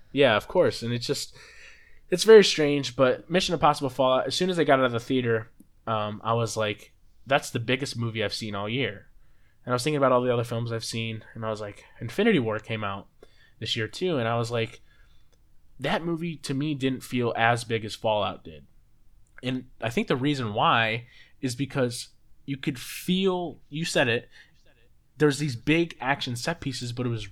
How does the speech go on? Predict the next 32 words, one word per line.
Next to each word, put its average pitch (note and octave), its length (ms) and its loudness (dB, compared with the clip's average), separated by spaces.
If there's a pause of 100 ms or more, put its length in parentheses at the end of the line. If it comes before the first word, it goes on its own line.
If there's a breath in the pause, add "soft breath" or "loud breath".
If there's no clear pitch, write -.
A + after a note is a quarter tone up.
rooted C3 440 0
in, A2+ 140 -6
like, A2+ 180 -6
this - 280 -12
intimate C3 420 -6
reality. G#2+ 800 -4 (540 soft breath)
And, A2+ 180 -4
like, A2+ 240 -4
it, B2 100 -4
you B2 80 -6
just C3 220 -8
believe B2+ 480 -2
that A#2+ 160 -4
Tom B2 280 -2
Cruise A#2+ 340 -6
could A2+ 180 -8
do A#2+ 160 0
these A2 240 -6
things B2 380 -6
because A#2+ 260 -10
we've A2 120 -8
seen B2 180 -6
him A#2 100 -4
do A2 140 -8
so A2+ 200 -8
many A2 240 -8
other B2+ 220 -2
things A2+ 380 -10
in G#2 40 -12
the G#2+ 80 -10
previous G#2 380 -6
films. A2 420 -6